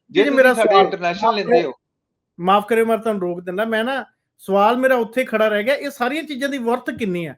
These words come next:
Speaker 2: ਕਿਉਂਕਿ ਕਈ ਵਾਰੀ ਕਈ ਕਸਟਮਰ ਕਹਿ ਦਿੰਦੇ ਨਾ, "ਤੁਹਾਡੇ ਟਰੱਕ ਮਹਿੰਗੇ ਨੇ", ਇਹ ਚੀਜ਼ਾਂ ਤੇ ਕਾਊਂਟ ਹੀ ਨਹੀਂ ਕਰਦੇ ਫਿਰ।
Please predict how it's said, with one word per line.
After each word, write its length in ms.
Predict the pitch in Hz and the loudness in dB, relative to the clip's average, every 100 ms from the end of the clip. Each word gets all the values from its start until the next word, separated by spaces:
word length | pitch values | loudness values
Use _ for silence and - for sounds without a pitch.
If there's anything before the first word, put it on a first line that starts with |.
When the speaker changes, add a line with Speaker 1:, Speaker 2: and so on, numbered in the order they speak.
| _ _ - | _ _ -8
Speaker 2:
ਕਿਉਂਕਿ 240 | 233 339 | -6 -2
ਕਈ 220 | 285 269 | 0 0
ਵਾਰੀ 240 | 285 277 294 | 0 -2 -2
ਕਈ 240 | 285 262 | -2 -2
ਕਸਟਮਰ 460 | 262 233 247 247 226 | -2 -4 -4 -4 -2
ਕਹਿ 160 | 247 | -4
ਦਿੰਦੇ 220 | 269 269 | -4 -4
ਨਾ, 60 | 302 | -4
"ਤੁਹਾਡੇ 300 | 302 277 247 | -2 0 -2
ਟਰੱਕ 380 | 208 214 214 220 | -2 0 0 -2
ਮਹਿੰਗੇ 380 | 226 233 247 240 | -6 -4 -4 -2
ਨੇ", 220 | 220 208 _ _ - | -4 -6 _ _ -6
ਇਹ 120 | 262 | -4
ਚੀਜ਼ਾਂ 260 | 285 254 285 | -4 -2 -2
ਤੇ 80 | |
ਕਾਊਂਟ 280 | 294 254 262 | -2 -4 -4
ਹੀ 60 | 302 | -4
ਨਹੀਂ 160 | 302 | -4
ਕਰਦੇ 260 | 285 254 247 | -4 -4 -4
ਫਿਰ। 180 | 240 | -6